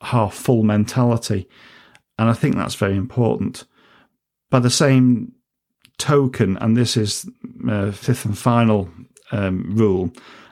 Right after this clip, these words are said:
avoid destructive negativity. <clears throat> There, like I said, there's some people who just are,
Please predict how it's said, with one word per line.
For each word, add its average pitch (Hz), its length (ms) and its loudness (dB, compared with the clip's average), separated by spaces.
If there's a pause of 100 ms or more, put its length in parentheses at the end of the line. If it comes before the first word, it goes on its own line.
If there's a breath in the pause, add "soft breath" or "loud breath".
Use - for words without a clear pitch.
(220 loud breath)
avoid 120 640 2 (120)
destructive - 880 -2
negativity. 107 880 -2 (140)
<clears throat> - 240 -8
There, 139 200 2 (160)
like 113 200 -2
I - 40 -12
said, 113 160 -2
there's 110 140 0
some 139 240 2
people 120 440 -2 (880 loud breath)
who 123 140 2
just - 400 -2 (560)
are, 107 440 2